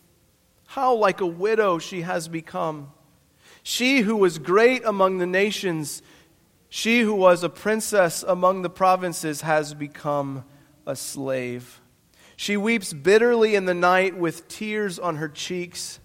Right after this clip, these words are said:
Among all her lovers, she has none to comfort her. All her friends have dealt treacherously with her.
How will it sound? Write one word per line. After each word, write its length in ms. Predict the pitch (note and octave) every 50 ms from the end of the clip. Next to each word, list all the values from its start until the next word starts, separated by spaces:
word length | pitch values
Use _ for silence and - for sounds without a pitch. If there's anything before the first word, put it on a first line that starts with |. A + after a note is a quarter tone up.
| _ _ _ _ _ _ _ _ _ -
Among 340 | F3 E3+ F3+ F3+ F3 F3+ F#3
all 360 | F#3 F#3 G3 G#3 G#3+ G#3 F3
her 140 | E3+ F3 E3+
lovers, 460 | D#3+ E3 E3+ E3+ E3 D#3+ D#3 D3 C#3
she 160 | - - E3
has 240 | D#3+ D#3 D3+ D3 C#3+
none 340 | C#3+ C#3+ D3+ E3+ F3+ F#3 E3+
to 120 | - D#3
comfort 460 | D3 - E3 E3 E3+ E3 - D#3 C3+ C#3
her. 320 | C#3 C#3+ C3+ B2+ C3 - _ _ _ _ _ _ _ _ _ _ _ _ -
All 240 | F3+ F#3 G#3 A3+ F#3+
her 160 | F3+ F3+ E3
friends 500 | - - G3+ G#3 G#3+ G#3+ G#3 F#3+ E3 -
have 160 | E3+ D#3+ D3+
dealt 240 | D3 D#3 D3+ D3+ D3+
treacherously 840 | - - - - G3+ A3+ A3+ - - G3+ F3 D3+ - - D#3 C#3+ C#3
with 220 | C3 B2+ B2 -
her. 300 | C#3 B2 A#2 A2 A2